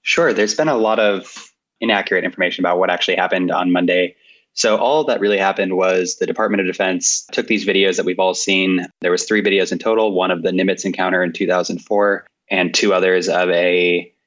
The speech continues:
encounter in two thousand fifteen. They gave the D O D official stamp of approval. They put them on their website. So basically, they authorized the release of these videos.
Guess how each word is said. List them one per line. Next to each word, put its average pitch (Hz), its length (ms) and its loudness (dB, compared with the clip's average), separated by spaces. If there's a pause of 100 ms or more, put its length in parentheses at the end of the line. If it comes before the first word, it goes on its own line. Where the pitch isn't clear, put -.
(180)
encounter 92 380 0
in 85 180 -2
two - 120 -4
thousand 87 280 -2
fifteen. 123 680 -2 (440)
They 98 440 0 (100)
gave 104 280 0
the 95 320 0
D 101 180 2
O 101 60 2
D 101 180 2
official 98 400 -2
stamp 101 320 -2
of 95 80 -4
approval. 113 720 0 (260)
They 98 180 2
put 107 180 -4
them 98 160 0
on 92 260 0
their 87 160 2
website. 92 540 0 (340)
So 95 300 0
basically, 120 380 0
they 95 160 2
authorized 92 800 -2
the 92 120 -2
release 90 340 0
of 87 100 -6
these 90 240 -2
videos. 90 600 0